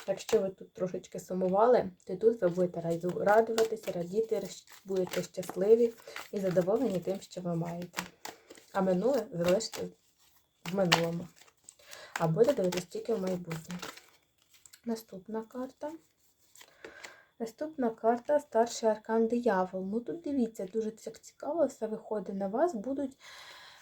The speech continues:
очікувати якісь певні спокуси. Спокуси, яким дуже важко буде от упиратися.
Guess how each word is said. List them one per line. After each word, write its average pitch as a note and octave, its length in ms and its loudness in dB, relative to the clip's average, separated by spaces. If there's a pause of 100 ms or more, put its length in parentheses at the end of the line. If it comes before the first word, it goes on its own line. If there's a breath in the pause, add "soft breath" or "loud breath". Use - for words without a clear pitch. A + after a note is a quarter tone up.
(180 loud breath)
очікувати C4+ 680 0
якісь A#3 440 2
певні G#3+ 420 -2
спокуси. B3+ 760 -4 (680)
Спокуси, C4+ 680 4
яким A#3 380 6
дуже B3 400 2
важко A3+ 540 6
буде A3 580 4 (100)
от A3 180 -2
упиратися. A3 880 2